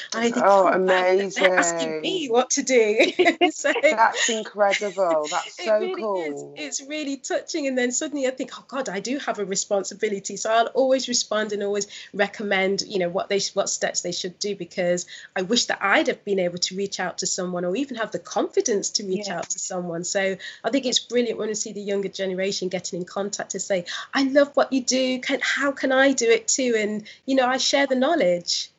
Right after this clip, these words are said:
Speaker 2: That's amazing. God, that's so cool. What a, what a nice, um, feeling as well. This is the beauty of social media, I think, 'cause I think
Speaker 1: Yes.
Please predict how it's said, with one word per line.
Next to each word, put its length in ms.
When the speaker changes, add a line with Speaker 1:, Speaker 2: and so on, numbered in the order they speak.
Speaker 2:
That's 280
amazing. 920
God, 140
that's 180
so 200
cool. 320
What 180
a, 200
what 160
a 40
nice, 360
um, 480
feeling 440
as 140
well. 340
This 160
is 60
the 80
beauty 400
of 80
social 340
media, 400
I 200
think, 460
'cause 200
I 80
think 140
Speaker 1:
Yes. 340